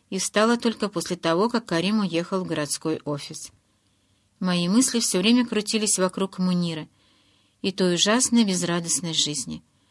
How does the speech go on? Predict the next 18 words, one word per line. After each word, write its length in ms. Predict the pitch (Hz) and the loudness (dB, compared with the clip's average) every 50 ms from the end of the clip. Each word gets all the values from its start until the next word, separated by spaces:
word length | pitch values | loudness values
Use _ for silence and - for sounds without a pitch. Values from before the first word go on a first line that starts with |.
| _ _ _ _ _ _ _ _ - | _ _ _ _ _ _ _ _ -6
которая 380 | - 175 175 - 180 165 160 | -6 -4 -2 -2 -2 0 0
вскоре 420 | 160 - - - 196 226 233 240 214 | 0 -2 0 0 2 2 4 4 4
её 220 | 180 156 156 156 | 2 0 -2 -2
ожидала. 520 | 156 - 165 156 151 151 143 143 143 151 151 - _ _ _ _ _ _ _ _ _ _ _ _ _ _ _ _ _ _ _ _ _ _ _ _ _ _ _ _ _ _ _ _ _ _ _ _ _ _ _ _ _ _ _ _ _ _ _ _ _ _ _ _ _ | -2 -4 -4 -6 -6 -6 -6 -6 -6 -8 -10 -14 _ _ _ _ _ _ _ _ _ _ _ _ _ _ _ _ _ _ _ _ _ _ _ _ _ _ _ _ _ _ _ _ _ _ _ _ _ _ _ _ _ _ _ _ _ _ _ _ _ _ _ _ _
Чувство 440 | - - 262 262 262 - - 233 | -2 0 2 2 2 2 2 0
полной 380 | 226 - 226 240 240 226 220 208 | 2 4 4 6 6 6 6 4
беспомощности 1000 | 185 196 196 - - 226 233 240 233 202 - - - 160 160 - - - - - _ _ _ - - _ _ _ | 2 0 0 0 2 4 4 4 4 4 2 -2 -4 -4 -6 -8 -8 -10 -12 -16 _ _ _ -20 -20 _ _ _
рождало 540 | - 185 196 190 180 175 165 208 220 233 226 | -2 0 2 2 2 2 4 4 4 4 4
и 80 | 226 208 | 2 2
другие 420 | 196 196 202 185 196 233 247 226 | 2 0 0 0 2 2 2 2
тревожные 540 | - 165 165 160 160 156 151 151 160 156 147 | 0 -2 -4 -2 -2 -2 -2 -4 -4 -6 -4
вопросы. 560 | 151 151 147 - 165 151 147 - - - 151 - _ _ _ _ _ _ _ _ _ _ _ _ _ _ _ - | -4 -6 -6 -6 -6 -4 -4 -4 -4 -6 -10 -16 _ _ _ _ _ _ _ _ _ _ _ _ _ _ _ -6
Что 400 | - - - - - 220 233 220 | -2 -2 -2 0 2 2 4 4
же 140 | 214 214 | 4 2
султана 720 | 196 - 208 202 196 202 - 185 196 202 208 214 208 - - | 2 2 0 0 -2 2 2 4 4 4 4 2 2 2 4
Аль-Сауд 640 | 175 175 175 180 - - 185 175 175 185 208 208 202 | 2 4 4 2 2 2 2 2 2 2 0 -2 0
лично 500 | 185 185 196 185 - - - 208 214 214 | 0 2 2 2 2 2 0 0 0 -2
сделала 580 | - - 175 170 175 170 170 180 190 202 208 | -2 -2 0 0 2 2 2 2 0 0 -4